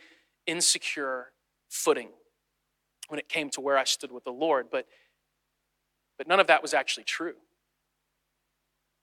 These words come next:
See, I was an earner in my mind, when in reality, we are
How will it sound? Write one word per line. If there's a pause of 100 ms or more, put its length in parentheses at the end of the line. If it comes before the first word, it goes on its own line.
(580)
See,
I
was
an (240)
earner (200)
in
my
mind, (160)
when
in
reality, (680)
we
are